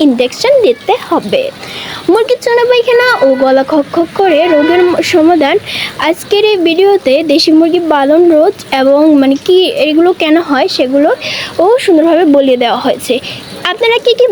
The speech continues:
পদক্ষেপ নেবেন মুরগির যেহেতু কোনো রোগ বালাই না হয়, আর হলে কী করবেন সেটা এখন বলা যাক। এক, খামারের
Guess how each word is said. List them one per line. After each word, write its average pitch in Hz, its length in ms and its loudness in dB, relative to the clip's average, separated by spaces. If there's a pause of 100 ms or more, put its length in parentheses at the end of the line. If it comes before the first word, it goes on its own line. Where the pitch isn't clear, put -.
পদক্ষেপ 302 500 0
নেবেন 254 260 2
মুরগির 415 580 2
যেহেতু 370 420 0
কোনো 320 380 2
রোগ 302 320 2
বালাই 294 280 2
না 254 220 0
হয়, 240 280 -4
আর 330 180 -2
হলে 294 280 0
কী 330 140 0
করবেন 311 380 0 (440)
সেটা 339 240 0
এখন 320 260 0 (100)
বলা 254 220 0
যাক। - 200 -4 (400)
এক, 254 280 -4 (120)
খামারের 392 520 2